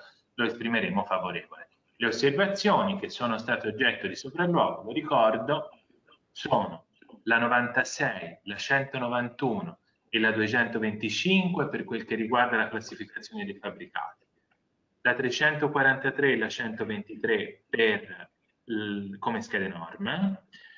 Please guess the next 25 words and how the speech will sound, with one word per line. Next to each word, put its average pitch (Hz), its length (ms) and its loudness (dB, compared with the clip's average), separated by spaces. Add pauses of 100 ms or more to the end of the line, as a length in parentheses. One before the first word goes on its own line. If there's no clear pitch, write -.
(120)
la 131 140 4
duecentottanta 127 1500 0 (380)
per 113 360 4 (140)
le 110 120 -2
modifiche 104 460 -6
cartografiche. 92 960 -8
Chiaro 170 640 4
che, - 460 -4 (340)
ehm, 202 480 -20 (600)
l'ufficio 117 420 -4
deve 110 200 4
essere 110 240 -2
informato 131 580 0
delle 190 160 -6
valutazioni - 540 -10
che 220 120 -4
abbiamo 147 240 0
fatto, - 720 -4 (520)
eh, 107 120 -12
in 110 200 -8
modo 101 240 0
tale 110 320 0
che 95 140 -12
poi, 95 320 -2
insomma, 98 320 -12